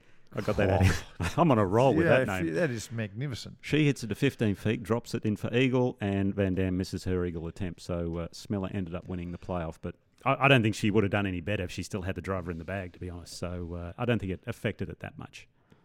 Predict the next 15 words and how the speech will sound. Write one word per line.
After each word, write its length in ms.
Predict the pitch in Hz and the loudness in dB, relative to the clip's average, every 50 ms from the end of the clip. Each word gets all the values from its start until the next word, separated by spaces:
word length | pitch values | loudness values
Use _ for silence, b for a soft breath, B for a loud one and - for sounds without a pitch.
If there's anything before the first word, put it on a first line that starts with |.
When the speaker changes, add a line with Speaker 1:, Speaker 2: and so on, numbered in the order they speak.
| b b - | b b -10
Speaker 2:
Yeah. 240 | 87 92 98 95 90 85 | -6 -4 -2 -2 0 0
Speaker 1:
But 140 | 95 - - _ _ _ _ _ _ - | -2 -4 -4 _ _ _ _ _ _ -4
I'd 160 | - 127 135 | -2 0 2
never 200 | 170 143 113 95 | 2 2 0 0
seen 280 | 90 - - 101 92 87 | -2 -2 -2 -2 -2 -4
stuff 320 | - - 92 87 - - | -6 -6 -8 -8 -6 -6
like 160 | 90 80 - - | -8 -8 -6 -4
that 120 | 87 120 | -2 -2
Speaker 2:
No. 100 | 113 104 | 0 -2
Speaker 1:
before. 260 | 95 - - 95 90 | -2 0 0 0 0
That's 180 | 87 101 101 - | 0 -2 -4 -6
bizarre. 480 | - - 92 82 90 95 92 90 87 | -8 -8 -6 -4 -2 -2 -2 -2 -2
Speaker 2:
No, 220 | 135 120 101 95 110 | -2 -2 -2 0 2
that, 200 | 135 135 131 - | 2 2 2 2
that's, 300 | 151 131 - - - | 0 -2 -2 -4 -10